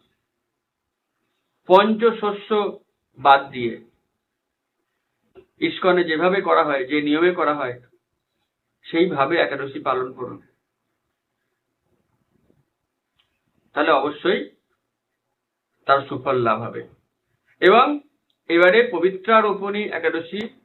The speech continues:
কবে পড়েছে? ষোলোই আগস্ট, শুক্রবার। তো এই শুক্রবারে সবাই এই পবিত্রা রোপণী একাদশী পালন করুন। আর হরিবাসরে শুক্রবারে এমনিতেই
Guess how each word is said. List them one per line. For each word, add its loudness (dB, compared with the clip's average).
কবে 4
পড়েছে? 2
ষোলোই 6
আগস্ট, 4
শুক্রবার। 0
তো 6
এই 8
শুক্রবারে 4
সবাই 2
এই -2
পবিত্রা -2
রোপণী 0
একাদশী -4
পালন 0
করুন। -6
আর 8
হরিবাসরে 2
শুক্রবারে -2
এমনিতেই -2